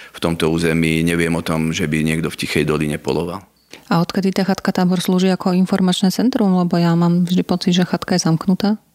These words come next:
Speaker 1: No tak, e, z-, keď tam človek je, n-, a máme tam prípadne dobrovoľných strážcov, tak viackrát sa stalo, že sa napríklad stratili dvaja Poliaci, ktorých zachraňovali.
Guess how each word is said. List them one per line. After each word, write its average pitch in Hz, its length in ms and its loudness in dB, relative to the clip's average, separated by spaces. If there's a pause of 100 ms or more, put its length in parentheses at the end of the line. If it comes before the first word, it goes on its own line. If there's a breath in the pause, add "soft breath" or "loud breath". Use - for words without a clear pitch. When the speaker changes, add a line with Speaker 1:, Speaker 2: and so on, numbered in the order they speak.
(320)
Speaker 1:
No 117 240 2
tak, 127 280 0
e, 120 60 2 (320)
z-, 101 300 0
keď 123 240 0
tam 117 240 0
človek 120 440 0
je, 82 280 0 (580 loud breath)
n-, 90 300 2 (960)
a 85 240 0
máme 95 320 0
tam 92 480 -2
prípadne 92 400 -2
dobrovoľných 95 580 0
strážcov, 92 540 -2
tak 90 160 -2
viackrát 95 480 -2
sa - 80 -2
stalo, 92 340 -4
že 87 140 -4
sa 87 160 -2
napríklad 87 480 -4
stratili 90 560 -2
dvaja 87 320 -2
Poliaci, 92 480 -2
ktorých 87 400 -2
zachraňovali. 87 720 -4